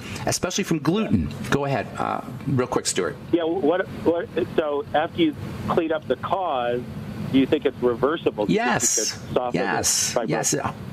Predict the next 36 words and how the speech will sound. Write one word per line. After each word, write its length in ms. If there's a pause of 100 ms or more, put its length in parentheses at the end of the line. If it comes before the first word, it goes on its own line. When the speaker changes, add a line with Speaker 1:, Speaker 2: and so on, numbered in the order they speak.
Speaker 1:
Absolutely, 680
it's 160
reversible, 580
depending 360
on 80
how 220 (200)
significant 720
it 60
is, 200
but 180
absolutely, 460
Speaker 2:
Yeah, 40
in 60
my 140
Speaker 1:
theoretically, 480
it's 80
Speaker 2:
sinuses, 260
Speaker 1:
reversible. 60 (760)
Speaker 2:
I, 20
in 60
my 140
sinuses, 500
I've, 260
uh, 380
amazed 500
all 280
of 80
my 160
doc 260 (220)
specialists 520 (360)
who 160
are 100
surgeons 520 (580)
because 340
I 120
take, 300